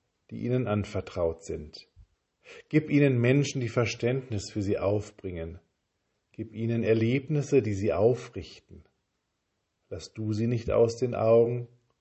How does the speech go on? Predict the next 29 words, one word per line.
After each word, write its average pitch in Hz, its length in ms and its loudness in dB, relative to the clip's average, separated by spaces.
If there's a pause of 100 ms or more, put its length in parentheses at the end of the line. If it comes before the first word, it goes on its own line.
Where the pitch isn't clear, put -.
(480)
und 127 140 -10
gib - 220 -4
uns 139 360 0
Augen, 117 460 6
die 101 100 -6
hinsehen 107 720 -2
und 101 160 -6
wahrnehmen. 87 800 -6 (2000)
Wir 143 160 -6
bitten 185 260 2
dich 160 220 2
für 127 220 8
unsere 110 500 6
Schülerinnen 113 800 2
und 98 200 -4
Schüler, 123 720 2 (280)
für 120 160 -6
die 120 100 2
Lehrerinnen 127 640 6
und 104 180 0
Lehrer 123 400 6
und 120 200 4
alle 143 240 6
anderen, 117 340 2
die 104 160 0
in 101 80 0
den 98 420 2
Schulen 113 460 0
arbeiten. 90 760 0